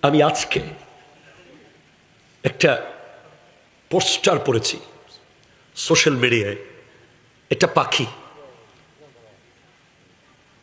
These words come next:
ছোট ছোট আছে না চড়ুই পাখি? হ্যাঁ, এটা পাখি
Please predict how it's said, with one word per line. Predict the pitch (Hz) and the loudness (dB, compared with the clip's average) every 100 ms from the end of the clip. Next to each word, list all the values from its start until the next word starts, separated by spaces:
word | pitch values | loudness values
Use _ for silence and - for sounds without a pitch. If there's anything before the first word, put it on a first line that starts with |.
| _ - | _ -6
ছোট | 147 | -2
ছোট | 143 156 180 - - - - - - - - - 131 - _ _ _ _ _ _ - | -2 0 -2 -4 -12 -20 -20 -20 -20 -20 -20 -20 -20 -20 _ _ _ _ _ _ -12
আছে | - 160 | -6 -4
না | 196 - | -4 -4
চড়ুই | - 156 | 2 2
পাখি? | 160 - - - - - - - - - - | 2 -6 -8 -12 -20 -20 -20 -20 -20 -10 0
হ্যাঁ, | 135 104 85 113 - - - - - _ _ - | 0 0 -4 -12 -18 -20 -20 -20 -20 _ _ -2
এটা | - 214 - | 0 -2 -2
পাখি | 156 - - | -2 2 2